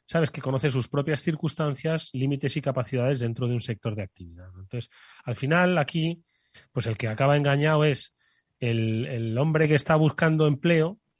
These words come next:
¿sabes?, o el joven que está buscando empleo, y el trabajador, pues, que también quiere sentirse seguro dentro de su empresa, ¿no? Es decir,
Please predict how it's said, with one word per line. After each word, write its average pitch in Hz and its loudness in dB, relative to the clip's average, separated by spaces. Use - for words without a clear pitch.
¿sabes?, 147 -8
o 110 -2
el 104 -2
joven 151 4
que 143 2
está 147 2
buscando 151 2
empleo, 165 0
y 131 4
el 123 4
trabajador, 120 0
pues, 151 -2
que 104 -6
también 110 0
quiere 170 4
sentirse 131 2
seguro 123 2
dentro 127 -2
de 113 2
su - -8
empresa, 117 0
¿no? 143 -4
Es 104 -6
decir, 104 -2